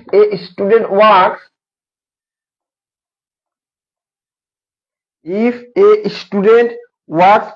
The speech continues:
from his house to school, from his,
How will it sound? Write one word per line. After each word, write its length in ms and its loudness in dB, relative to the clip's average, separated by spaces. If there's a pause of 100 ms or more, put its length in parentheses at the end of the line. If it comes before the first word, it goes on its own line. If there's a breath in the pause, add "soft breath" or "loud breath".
(140)
from 320 2
his 120 -4 (140)
house 260 2 (100)
to 60 0 (200)
school, 320 2 (720)
from 240 2 (140)
his, 260 2